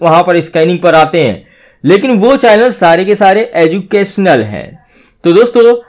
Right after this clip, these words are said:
आपको ज-, आपको तो ये वीडियो, आप इस वीडियो के नीचे अगर आप कमेंट करते हैं तो आपको मिल सकता है एचडी सेटअप बॉक्स, साथ में आपको चैनल को भी सब्सक्राइब जरूर करना है, इस वीडियो को लाइक भी करना है। दोस्तों,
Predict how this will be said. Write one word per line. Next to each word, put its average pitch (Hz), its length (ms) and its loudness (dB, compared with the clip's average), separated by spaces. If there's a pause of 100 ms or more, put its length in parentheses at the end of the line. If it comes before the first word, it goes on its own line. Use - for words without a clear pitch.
(240)
आपको 190 640 2
ज-, 123 240 -6
आपको 190 480 0
तो 233 220 2
ये 208 160 0
वीडियो, 202 360 -2
आप 185 400 0 (420)
इस 165 160 -10
वीडियो 185 240 -4
के 196 100 -4
नीचे 180 220 -2
अगर 180 180 0
आप 170 260 -2
कमेंट 196 360 0
करते 156 260 0
हैं 160 280 -4 (280)
तो 170 60 0
आपको 214 340 2
मिल 208 140 0
सकता 196 340 -2
है 190 260 0
एचडी 165 320 -2
सेटअप 160 320 -4
बॉक्स, 185 240 -4
साथ 156 300 0
में 156 80 -4
आपको 147 220 -4
चैनल 156 300 -4
को 170 120 -6
भी 185 100 -6
सब्सक्राइब 156 500 -4
जरूर 120 360 -6
करना 131 240 -4
है, 185 100 -2
इस 170 120 -10
वीडियो 139 240 -4
को 196 100 -6
लाइक 131 380 -2
भी 135 120 -2
करना 113 540 -6
है। 107 300 -8 (380)
दोस्तों, 247 500 2